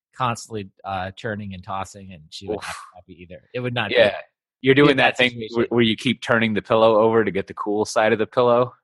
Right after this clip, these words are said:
Speaker 2: Very,
Speaker 1: Yeah.
Speaker 2: very difficult.
Speaker 1: Yeah,
Speaker 2: Anyways,
Speaker 1: she would not be happy.
Speaker 2: I came in here last night, and the temperature was eighty-six point one degrees Fahrenheit.
Speaker 1: Whoa.
Speaker 2: And,
Speaker 1: Wow.
Speaker 2: and so I, you know, I thought I, I played with the thermostat to get it down to, like, seventy,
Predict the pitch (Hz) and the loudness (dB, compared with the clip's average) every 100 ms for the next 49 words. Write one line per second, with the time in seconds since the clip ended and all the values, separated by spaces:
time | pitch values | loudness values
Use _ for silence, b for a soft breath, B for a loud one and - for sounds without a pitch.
0 | _ 85 80 80 71 - 82 73 - 87 | _ -4 -2 -4 -6 -8 -10 -10 -10 -4
1 | 117 147 92 135 120 113 107 101 95 - | 0 2 0 -4 -12 -12 -12 -12 -14 -14
2 | 90 90 _ _ _ 131 156 165 147 135 | -18 -20 _ _ _ 0 2 2 2 4
3 | 123 107 107 - 85 87 92 95 135 131 | 6 6 4 0 -4 -4 -6 -6 -6 -4
4 | 131 - 92 85 80 78 - 110 107 104 | -4 0 0 0 -2 -6 -6 -4 -4 -6
5 | 101 - - 87 92 85 80 80 76 - | -8 -10 -10 -10 -8 -8 -8 -8 -8 -8
6 | 80 71 64 - - _ _ _ _ _ | -8 -8 -8 -14 -18 _ _ _ _ _
7 | _ 110 104 98 85 _ _ _ _ 107 | _ -8 -6 -6 -10 _ _ _ _ -2
8 | 104 101 98 113 - - 120 110 b b | 0 2 0 -2 -2 4 4 4 b b
9 | b 123 160 208 156 165 147 139 160 123 | b 2 4 4 4 6 4 4 4 6
10 | 123 120 120 113 - 123 107 107 101 - | 4 4 4 2 2 2 2 0 -2 0
11 | 101 92 - 92 87 - 90 87 78 80 | 0 0 0 0 0 -2 -6 -6 -4 -6
12 | 80 78 78 76 73 - - 71 67 65 | -6 -12 -12 -10 -10 -8 -8 -8 -12 -16
13 | 62 | -18